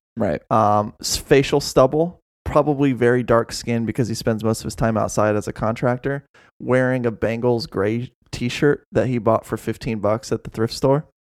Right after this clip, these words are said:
Speaker 2: and fucking blue jeans that are way too baggy for his legs.
Speaker 1: Probably.
Speaker 2: You know what I'm saying?
Speaker 1: So
Speaker 2: That
Speaker 1: you've
Speaker 2: type.
Speaker 1: probably nailed it.
Speaker 2: Yeah.
Speaker 1: So what I love about the call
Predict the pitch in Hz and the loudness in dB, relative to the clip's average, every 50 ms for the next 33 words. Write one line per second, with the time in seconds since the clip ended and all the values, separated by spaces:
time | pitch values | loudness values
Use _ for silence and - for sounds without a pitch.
0 | _ _ _ - 113 120 123 - - 113 110 - 107 107 110 107 107 107 107 107 | _ _ _ -8 -6 -6 -6 0 0 0 0 0 -4 -8 -4 -2 0 0 0 0
1 | 101 104 104 101 107 107 107 - 101 90 - 104 107 104 90 101 107 101 101 - | -2 -4 -6 -6 -6 -8 -2 -2 -2 -2 0 -2 -2 -2 0 0 -2 -2 -2 -4
2 | - 113 95 104 101 98 95 101 92 - - 90 95 90 82 - 87 76 - - | -6 -4 -2 0 -2 -2 -4 -6 -10 -6 -6 -6 -6 -4 -6 -6 -6 -6 -8 -12
3 | - _ _ _ _ _ _ _ - - 131 113 101 95 95 - - 73 - - | -18 _ _ _ _ _ _ _ -4 0 2 2 2 2 -2 -4 -4 -4 -6 -6
4 | 113 _ _ _ _ - - 254 320 392 392 370 349 - - 311 277 262 240 - | -10 _ _ _ _ -6 -2 0 2 2 2 0 0 0 2 2 4 4 4 4
5 | - 147 156 151 175 208 208 196 185 160 135 127 117 117 110 98 82 90 - - | 4 4 4 4 6 6 6 6 6 6 6 6 4 4 2 -4 -4 -4 -4 -6
6 | - - 143 143 123 - - - - _ _ _ _ _ - - 135 131 131 120 | -6 -6 0 2 2 2 0 -4 -12 _ _ _ _ _ -2 4 6 6 6 8
7 | 127 139 139 151 170 175 143 123 131 131 135 135 131 120 120 123 - 120 - - | 8 8 8 10 8 8 8 8 6 6 8 6 6 6 4 4 2 0 -2 2
8 | 123 117 120 117 107 90 - | 2 2 2 4 2 0 -2